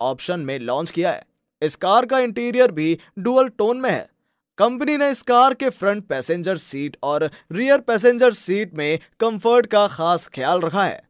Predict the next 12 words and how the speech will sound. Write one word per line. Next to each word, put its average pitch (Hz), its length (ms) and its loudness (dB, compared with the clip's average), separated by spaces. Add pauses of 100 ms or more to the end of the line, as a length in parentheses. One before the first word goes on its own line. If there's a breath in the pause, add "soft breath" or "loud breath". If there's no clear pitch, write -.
(200)
इस 135 140 -6
कार 240 340 2
को 285 160 -2
पूरी 254 400 -2
तरह 196 320 0
से 151 300 -2 (240 soft breath)
ऑटोमेटिक 185 560 -2
किया 247 240 0
गया 240 180 4
है। 117 220 -4 (120)
इसमें 185 300 -6
नौ 233 220 2